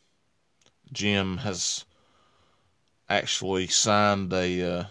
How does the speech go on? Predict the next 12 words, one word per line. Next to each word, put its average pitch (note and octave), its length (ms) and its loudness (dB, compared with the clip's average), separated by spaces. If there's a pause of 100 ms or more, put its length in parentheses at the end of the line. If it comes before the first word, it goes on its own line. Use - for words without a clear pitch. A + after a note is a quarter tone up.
(640)
personalized F#2+ 720 0
copy B2+ 400 2
for F2 300 -4
me. F#2 260 -8
I, F2 260 -6
I F2+ 220 0
ordered F2 400 -2
it - 100 -10
from D#2 220 -10
his F2+ 200 -4
website, F2+ 840 -2
and, E2 160 -8